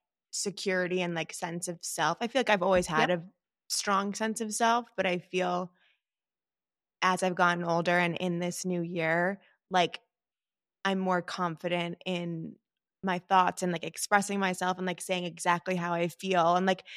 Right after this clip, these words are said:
Speaker 1: a lot of times I feel like I, I can, I wouldn't say I'm people pleaser, but, like, I like to smile things through sometimes.
Speaker 2: Yes.
Speaker 1: Where I feel now I can, I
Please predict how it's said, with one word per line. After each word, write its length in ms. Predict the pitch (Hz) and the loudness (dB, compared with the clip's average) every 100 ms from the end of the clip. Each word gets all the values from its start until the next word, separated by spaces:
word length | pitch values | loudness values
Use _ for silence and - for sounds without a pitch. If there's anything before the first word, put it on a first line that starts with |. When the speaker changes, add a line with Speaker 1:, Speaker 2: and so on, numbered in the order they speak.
| - - _ _ _ _ - | -18 -20 _ _ _ _ 0
Speaker 1:
a 60 | 226 | 2
lot 180 | 247 | 4
of 60 | 220 | 2
times 280 | 190 175 170 | 0 -2 -2
I 100 | 175 | -4
feel 160 | - | -4
like 120 | 165 - | -4 0
I, 180 | - - | -2 -2
I 80 | 170 | -6
can, 460 | 175 185 170 165 - _ _ _ _ _ _ | -4 -4 -4 -8 -12 _ _ _ _ _ _
I 80 | - | -2
wouldn't 240 | 294 392 403 | 0 0 0
say 80 | |
I'm 60 | 233 | -2
people 380 | - 180 180 208 | -4 -10 -2 -2
pleaser, 600 | 214 247 247 269 277 269 _ - _ | 0 0 4 4 4 -2 _ -20 _
but, 140 | 202 190 | 6 6
like, 140 | 180 | 6
I 120 | 185 | 6
like 260 | 185 180 165 | 6 4 2
to 320 | - 180 117 - _ _ _ _ _ | 2 4 4 0 _ _ _ _ _
smile 640 | - - 190 170 139 196 185 - | -6 -2 -2 -2 0 0 0 -2
things 280 | 247 262 - | 0 0 0
through 200 | 285 294 | 0 0
sometimes. 720 | 320 311 320 330 320 311 - | 0 0 0 0 -2 -4 0
Speaker 2:
Yes. 360 | 240 180 311 | 2 2 0
Speaker 1:
Where 120 | 208 214 | 6 8
I 140 | 208 | 8
feel 280 | 202 214 196 | 4 4 4
now 440 | 190 185 180 185 | 2 2 2 2
I 140 | - 180 | 2 0
can, 300 | - 180 170 _ _ _ | 0 -4 -4 _ _ _
I 540 | - 180 175 170 180 | 0 2 0 -2 -6